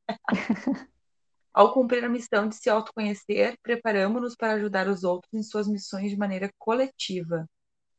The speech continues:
Dê o seu melhor para se engajar naquilo que faz seu coração vibrar e ofereça sua sabedoria sem medo. O seu conhecimento e abertura para a vida gera mais vida e cura a terra.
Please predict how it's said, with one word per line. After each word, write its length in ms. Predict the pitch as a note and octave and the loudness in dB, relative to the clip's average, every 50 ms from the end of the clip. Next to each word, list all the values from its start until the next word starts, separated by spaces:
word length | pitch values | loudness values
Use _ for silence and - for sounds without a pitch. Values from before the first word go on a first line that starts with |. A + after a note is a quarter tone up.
| _ _ _ _ _ _ _ _ _ _ - | _ _ _ _ _ _ _ _ _ _ 0
Dê 180 | F#3 G3 G3+ G#3 | 4 6 6 6
o 60 | A3+ | 6
seu 160 | A#3 - C4 | 4 4 4
melhor 380 | A#3+ A#3+ A#3+ A3+ G3+ F#3+ G3+ G#3 | 4 4 4 4 4 4 4 2
para 180 | - A3 A3+ G#3+ | 0 -4 -4 -4
se 180 | A3 - - | -6 -6 -4
engajar 440 | A3 G#3+ G#3+ G3+ G3 F#3+ F#3+ G3 G3+ | 0 2 2 4 4 4 2 2 2
naquilo 380 | G3+ G#3+ G3+ - - G#3 G#3 G3+ | 0 -2 -4 -2 -2 -2 0 -2
que 100 | - G#3 | -4 -6
faz 200 | - - G#3 - | -6 -6 -4 -4
seu 100 | G#3+ G#3+ | -4 -4
coração 380 | - G#3 G#3+ G3+ - G#3 G3+ | -2 -2 -2 -2 -4 -4 -4
vibrar 400 | F#3+ G3 G3+ F3 F#3 F3 F3+ G3+ | -2 -2 -2 2 2 4 4 4
e 40 | A3+ | 2
ofereça 400 | A#3 A#3 - - G3+ G#3 G3+ - - | -2 -4 -4 -4 -4 -4 -4 -6 -10
sua 200 | - - - G#3 | -12 -10 -10 -8
sabedoria 560 | - - G3+ G3 F#3+ G3 G3+ F#3 G3 G3+ G#3+ | -6 -6 -6 -4 -2 -2 -2 0 0 -2 -2
sem 380 | G#3 - - - A3+ A#3 B3+ C4+ | -4 -6 -8 -6 -6 -4 -2 -2
medo. 260 | B3+ G#3+ F#3 F3 E3+ - _ _ _ _ _ _ _ _ _ _ _ _ _ _ _ _ _ _ _ _ _ _ _ _ | -2 -4 -4 -6 -8 -10 _ _ _ _ _ _ _ _ _ _ _ _ _ _ _ _ _ _ _ _ _ _ _ _
O 80 | - G3+ | -16 -8
seu 180 | - - G#3+ | -2 -2 -2
conhecimento 680 | - - A3 A3 G#3+ - A3 G#3+ G3+ F#3+ G3 A3+ A#3 - | -2 -2 -4 -4 -4 -2 0 0 2 2 0 0 0 0
e 40 | C4+ B3+ | 0 2
abertura 440 | A3 A#3+ B3 B3 - G#3+ A3 A3 | 2 2 0 0 -2 -2 -2 -2
para 220 | A3 - G#3+ G#3 G3 | 0 0 2 2 2
a 20 | |
vida 280 | F#3 F#3 G#3 G3+ A3+ A3+ | 2 0 0 0 2 2
gera 240 | G#3 G#3+ G3+ G#3 G3 | 2 2 2 2 2
mais 260 | G3 F#3+ G3+ G3+ F3+ | 2 2 0 0 -2
vida 380 | F3 E3+ F#3+ A3 G#3+ B3+ - - | -4 -4 -4 -2 0 -2 -2 -2
e 140 | - A3 - | -4 -6 -8
cura 300 | _ - B3 C4 C4+ - - | _ -4 0 0 0 2 2
a 160 | G3 G#3+ A#3+ - _ | 2 0 0 -2 _
terra. 400 | G#3+ F#3+ F3 E3+ E3 D#3+ D#3 | -2 -2 0 0 -2 -4 -6